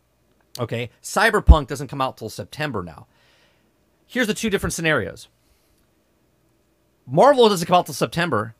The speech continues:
and they had this ramp up, and they do this video we watched in the end of November, which is about five months ahead, six months ahead of where the game is supposed to release on May fifteenth. They released a video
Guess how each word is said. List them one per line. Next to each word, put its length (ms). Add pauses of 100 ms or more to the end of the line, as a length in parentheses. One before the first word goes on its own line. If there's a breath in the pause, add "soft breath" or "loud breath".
(100)
and 200
they 160
had 340
this 400 (240)
ramp 400
up, 240 (640)
and 100
they 60
do 100
this 160
video 340
we 140
watched 340
in 140
the 160
end 100
of 80
November, 640 (100)
which 200
is 80
about 220
five 300
months 280
ahead, 560 (420)
six 320
months 340 (220)
ahead 480 (100)
of 560 (960)
where 200
the 80
game 200
is 60
supposed 240
to 60
release 260
on 80
May 140
fifteenth. 580 (840 soft breath)
They 100
released 320
a 60
video 420